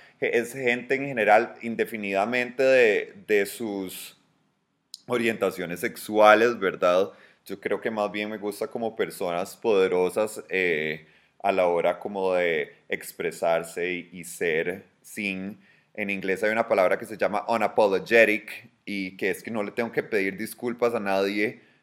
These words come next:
Mientras que yo no le esté haciendo daño a alguien o esté como metiéndome o a-, amenazando o lo que sea, nada más di,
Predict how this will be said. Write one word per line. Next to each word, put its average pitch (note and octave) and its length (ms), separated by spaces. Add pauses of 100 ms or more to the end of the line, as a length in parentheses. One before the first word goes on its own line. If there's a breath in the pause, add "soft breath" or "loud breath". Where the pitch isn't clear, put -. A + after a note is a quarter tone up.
Mientras G#2 400
que G#2+ 120
yo A2 160
no B2+ 80
le C#3+ 80
esté D3 160
haciendo D3 420
daño C#3 320
a B2+ 200
alguien B2 440
o G2+ 140
esté F#2+ 320
como B2+ 200
metiéndome B2+ 840
o G#2 340
a-, F2+ 220 (180 soft breath)
amenazando A2 640
o A2 60
lo G#2 100
que F2+ 160
sea, A2+ 640
nada G2+ 220
más A2+ 360
di, C#3 300